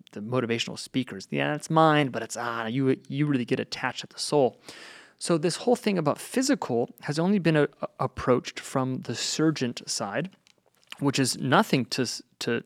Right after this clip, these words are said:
to, to balk at. And those are very intelligent and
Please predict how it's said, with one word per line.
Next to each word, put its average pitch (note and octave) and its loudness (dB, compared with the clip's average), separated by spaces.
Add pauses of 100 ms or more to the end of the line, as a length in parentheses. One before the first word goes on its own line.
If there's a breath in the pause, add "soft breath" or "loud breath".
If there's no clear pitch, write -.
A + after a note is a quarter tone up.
to, A#2+ -2
to - -10
balk B2+ -2
at. F#2+ -8
And C3 -6
those D#3 0
are C3+ 4 (440 loud breath)
very D#3 4
intelligent A#2 0
and G#2+ -10